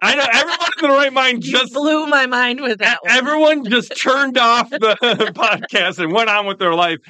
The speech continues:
Speaker 1: But hot glue does work. Hot glue does work. Now, is it strong enough to hold something like a mirror? No, no, no, no, no, no. Like, I don't think,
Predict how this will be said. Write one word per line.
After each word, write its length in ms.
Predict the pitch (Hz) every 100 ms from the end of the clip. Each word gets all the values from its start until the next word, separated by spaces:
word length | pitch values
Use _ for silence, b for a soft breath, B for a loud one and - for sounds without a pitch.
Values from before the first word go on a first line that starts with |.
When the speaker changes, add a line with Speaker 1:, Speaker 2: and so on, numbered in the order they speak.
| B B 208
Speaker 1:
But 120 | 196
hot 320 | 220 269 233
glue 180 | 254 247
does 260 | 254 233
work. 420 | 214 269 240 - - b b
Hot 280 | - 233 214
glue 160 | 185 214
does 200 | 196 156
work. 160 | 147 156
Now, 260 | 202 196 b b
is 160 | 208 220
it 80 | 233
strong 300 | - 214 208
enough 180 | 214 202
to 100 | 170
hold 280 | 190 185
something 260 | 196 190 196
like 140 | 185
a 80 | 165
mirror? 380 | 170 208 202 196
No, 540 | 208 220 220 208 208 165
no, 160 | 208 196
no, 80 |
no, 120 | 175 165
no, 120 | 151
no. 320 | 131 98 -
Like, 200 | 160 160
I 80 | 196
don't 160 | 220 196
think, 240 | 202